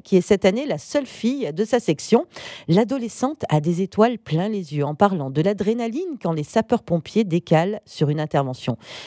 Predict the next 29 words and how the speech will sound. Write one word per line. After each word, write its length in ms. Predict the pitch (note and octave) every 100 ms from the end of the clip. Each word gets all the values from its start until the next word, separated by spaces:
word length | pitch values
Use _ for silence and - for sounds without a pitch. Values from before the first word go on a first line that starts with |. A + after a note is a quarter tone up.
| -
Ce 140 | -
qui 140 | -
la 100 | D4+
motive, 440 | D4+ D4+ - D#4 F4 - _
l'envie 540 | D3+ G3+ B3+ G3+ G#3+ D4+ -
de 80 | E3+
porter 320 | E3+ G3+ G3
secours 420 | - D#3+ - C#4
à 80 | G3
la 100 | C3+
population. 760 | - C#4 - F#3+ C#3 - D#3+ A#3+ - - -
Chaque 260 | - D#3+
mercredi, 500 | D3 C3+ - C#3+ C3+ -
elle 140 | - C3+
participe 480 | C3+ - C3 C#3+ C#3+
aux 140 | C3
entraînements 460 | F#3+ - A#3 C4+ E4+
des 140 | A3
J 140 | D#3
S 180 | D#3+ D#3
P 220 | - C4 - - -
où 140 | - F#3+
elle 120 | G#3
s'initie 560 | - D#4+ D#4+ C4+ - F#3
à 40 |
la 120 | D3
théorie, 480 | - D4+ B3 A3 D#4 - -
aux 120 | F4
manœuvres 560 | D4+ G#3+ E3+ G3+ D4